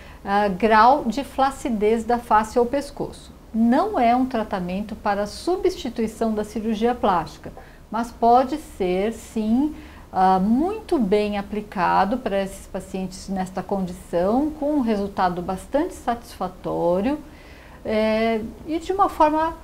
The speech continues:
ah, não muito traumática, porque o paciente faz isso no consultório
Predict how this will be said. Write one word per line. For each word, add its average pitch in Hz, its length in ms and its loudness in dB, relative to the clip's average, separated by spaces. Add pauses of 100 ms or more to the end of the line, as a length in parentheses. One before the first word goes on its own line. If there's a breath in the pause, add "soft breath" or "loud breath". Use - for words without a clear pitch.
(140)
ah, 220 300 0
não 311 520 2
muito 277 400 2
traumática, 240 800 2
porque 220 260 -4
o 262 60 0
paciente 254 440 -4
faz 254 300 0
isso 262 220 -4
no 262 120 0
consultório 285 840 0